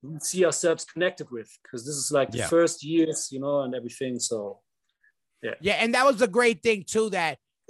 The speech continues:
Speaker 2: I think in a way being close, the thing that helped was that it was the border. And, you know, in Europe, Bel-, Belgium always had a strong scene, but it was smaller compared to Germany. So it was good
Speaker 1: Yeah.
Speaker 2: that I think, you know, I, it's dope that Belgium had a hard hitter,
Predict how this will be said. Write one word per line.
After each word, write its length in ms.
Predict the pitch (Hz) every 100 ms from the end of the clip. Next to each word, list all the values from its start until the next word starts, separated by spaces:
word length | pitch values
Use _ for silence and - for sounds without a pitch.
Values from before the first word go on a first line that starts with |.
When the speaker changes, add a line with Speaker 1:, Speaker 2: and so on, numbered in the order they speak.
| -
Speaker 2:
I 120 | 208
think 260 | - 226 208
in 80 | 202
a 60 |
way 240 | 180 226 214
being 320 | 185 214 185
close, 360 | - 202 202
the 60 | 170
thing 160 | 175 180
that 120 | 147
helped 340 | 131 170 165 -
was 340 | 147 143 123 - - -
that 140 | 160
it 120 | 170 143
was 360 | 165 175 175
the 120 | 127 151
border. 580 | 135 180 180 185 185 - -
And, 160 | 214 240
you 100 | 247
know, 260 | 233 226 - -
in 340 | 240 247 233 190
Europe, 520 | 175 208 214 175 147 - - _ _ _ _ _ _ _
Bel-, 400 | 107 156 226 190
Belgium 440 | 131 220 285 285 247
always 200 | 233 185
had 140 | 208
a 40 | 170
strong 400 | - 208 202 165
scene, 320 | - 226 180
but 100 | 165
it 60 | 170
was 140 | -
smaller 480 | - 180 214 208 196
compared 380 | 202 147 185 180
to 80 |
Germany. 640 | 139 165 220 196 139 101 _ _ _ -
So 160 | 220
it 80 | 220
was 180 | 214 135
good 340 | 139 254 262 202
Speaker 1:
Yeah. 20 |
Speaker 2:
that 120 | 196
I 120 | 202
think, 380 | 151 226 220 - _ _ 220
you 60 |
know, 140 | 180 - 131 139
I, 120 | 190
it's 200 | 170 117
dope 480 | 117 110 220 240 156
that 360 | 180 156 101
Belgium 440 | 180 220 240 196 151
had 240 | 180 180
a 100 | 156
hard 320 | 135 196 185 131
hitter, 440 | 220 202 170